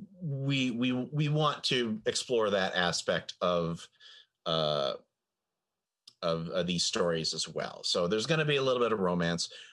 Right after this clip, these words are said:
We, we're, we're, uh, we're going to handle it in a, you know, mature manner, even though I just said, "Hey,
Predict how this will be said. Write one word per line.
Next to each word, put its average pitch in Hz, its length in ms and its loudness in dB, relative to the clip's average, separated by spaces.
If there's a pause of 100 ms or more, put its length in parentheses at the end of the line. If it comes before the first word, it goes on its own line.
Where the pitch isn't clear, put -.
(220)
We, 147 160 -8
we're, 131 500 0
we're, 123 540 2
uh, 98 480 2
we're 117 120 -2
going 139 180 0
to 127 40 2
handle 107 320 0
it 98 160 0
in 95 140 0
a, 92 120 2
you 85 240 -2
know, 85 80 0
mature 113 360 0
manner, 82 500 -2
even 92 240 -2
though 90 100 0
I 87 60 2
just 82 220 -2
said, 85 240 0
"Hey, 214 320 0